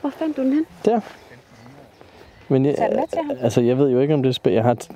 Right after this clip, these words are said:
Speaker 2: fået hug før for at pege på et eller andet og sige, "Hvad med det?" Og så siger de bare, "Det er ikke spændende, det der."
Speaker 1: Det skal de da ikke give hug for.
Speaker 2: Det
Speaker 1: Jeg ved
Speaker 2: synes
Speaker 1: det heller ikke.
Speaker 2: <laughs> Det synes jeg heller ikke.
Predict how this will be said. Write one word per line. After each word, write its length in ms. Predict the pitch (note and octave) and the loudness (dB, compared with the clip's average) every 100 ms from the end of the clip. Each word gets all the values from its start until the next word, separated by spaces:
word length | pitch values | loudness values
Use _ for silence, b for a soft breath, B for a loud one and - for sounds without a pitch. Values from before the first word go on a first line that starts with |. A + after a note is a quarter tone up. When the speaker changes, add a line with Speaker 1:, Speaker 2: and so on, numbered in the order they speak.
| - | -14
Speaker 2:
fået 300 | - C3 B2+ | 0 2 4
hug 180 | D3+ G3 | 2 0
før 440 | - - G3 G#2 G2 | -2 2 2 2 0
for 380 | - B2+ A2 | -2 -2 0
at 80 | G2 | 0
pege 300 | - F#2+ A#2 | 0 0 0
på 140 | C#3+ C3+ | 2 2
et 60 | |
eller 140 | B2 A2+ | 2 2
andet 160 | A#2 | 2
og 80 | A#2+ | 0
sige, 180 | - A#2 | 0 0
"Hvad 140 | A#2 | 2
med 120 | B2+ C3 | 2 2
det?" 260 | B2 C3 | 2 2
Og 120 | G2 | 0
så 140 | - A#2 | 0 -4
siger 200 | - A2+ | 0 0
de 80 | G#2+ | 2
bare, 180 | G2 | 2
"Det 220 | G2 C#3 A#2 | 2 0 2
er 40 | |
ikke 140 | A2 | -2
spændende, 380 | - A2+ G#2 A2+ | -2 0 2 0
det 140 | A2+ G#2 | 0 0
der." 160 | F#2 - B B B B B B - - F3+ | 0 -2 B B B B B B -20 -16 -12
Speaker 1:
Det 100 | F3+ | -8
skal 180 | F#3 | -6
de 80 | E3+ | -4
da 100 | E3 | -2
ikke 140 | E3+ - | -4 -4
give 120 | D#3+ | -4
hug 120 | E3+ - | -4 -4
for. 120 | F3 | -4
Speaker 2:
Det 80 | F3 | -2
Speaker 1:
Jeg 40 | |
ved 60 | G#3 | 0
Speaker 2:
synes 160 | G3+ | 0
Speaker 1:
det 80 | F#3 | 0
heller 240 | F#3 G3 F3+ | 0 0 0
ikke. 180 | F#3+ - - | 0 -4 -2
Speaker 2:
<laughs> 140 | - | -2
Det 140 | C4 - | -2 -2
synes 220 | G#3 - | -6 -2
jeg 80 | - - - | -2 0 -4
heller 160 | - - - | -4 -8 -10
ikke. 120 | - | -12